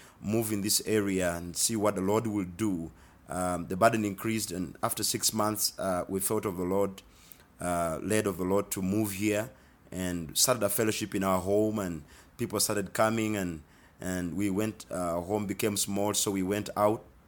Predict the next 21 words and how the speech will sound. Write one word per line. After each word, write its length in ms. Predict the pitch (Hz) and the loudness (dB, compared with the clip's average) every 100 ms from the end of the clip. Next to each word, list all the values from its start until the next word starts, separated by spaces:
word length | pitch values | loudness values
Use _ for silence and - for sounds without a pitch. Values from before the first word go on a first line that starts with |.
| - - - - - - - | -20 -20 -20 -20 -20 -16 -4
uh, 180 | 95 90 | -2 -2
rented 360 | 90 101 101 | -2 -2 -2
an, 180 | 92 90 - | -2 -4 -2
um, 480 | 92 87 85 80 - | -2 0 -2 -6 -12
a 140 | - 82 | -10 -8
place 460 | 104 104 107 - - - | -2 0 0 -2 -6 -10
in 100 | 92 | -8
an, 140 | 87 76 | -6 -6
a 80 | - | -6
commercial 480 | 95 104 110 113 | -2 0 2 0
place, 380 | 98 110 113 - | -2 0 0 0
and 200 | 98 80 - - - | -2 -6 -14 -20 -10
we've 200 | 107 110 | -4 0
been 200 | 120 127 | 0 2
gathering 460 | 120 127 127 110 92 | 8 8 8 2 0
there 200 | 98 92 | 0 0
now 220 | 90 90 | 0 -2
for 400 | 87 - 87 82 87 | -2 -2 -4 -4 -4
about 440 | 87 101 101 - | 2 2 2 -4
a 80 | 87 | -2
year. 380 | 95 98 82 | 2 2 0